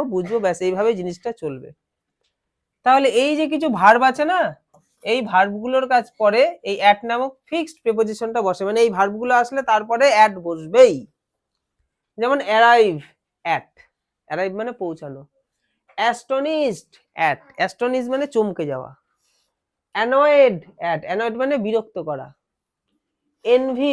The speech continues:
হিংসা করা, fire, envy, এগুলো সব তারপরে at বসবে, knock at, same at, smile at, laugh at, surprised at,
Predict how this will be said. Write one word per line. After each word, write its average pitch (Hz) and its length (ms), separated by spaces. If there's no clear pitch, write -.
হিংসা 240 320
করা, 185 240
fire, 240 440
envy, 247 320
এগুলো 233 160
সব 277 180
তারপরে 233 320
at 202 120
বসবে, 160 380
knock 247 340
at, 160 120
same 269 240
at, 156 100
smile 247 380
at, 165 100
laugh 247 260
at, 170 80
surprised 254 640
at, 160 120